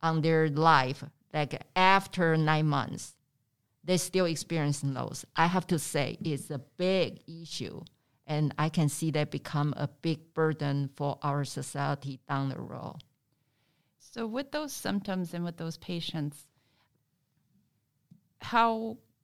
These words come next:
Speaker 2: confident are you that that is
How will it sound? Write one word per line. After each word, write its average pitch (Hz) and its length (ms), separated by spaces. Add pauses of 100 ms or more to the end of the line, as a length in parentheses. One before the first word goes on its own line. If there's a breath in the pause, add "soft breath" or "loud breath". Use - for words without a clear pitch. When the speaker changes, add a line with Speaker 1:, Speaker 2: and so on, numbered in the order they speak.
(840)
Speaker 2:
confident 175 760
are 165 180
you 156 440
that 160 260
that 160 180
is 147 480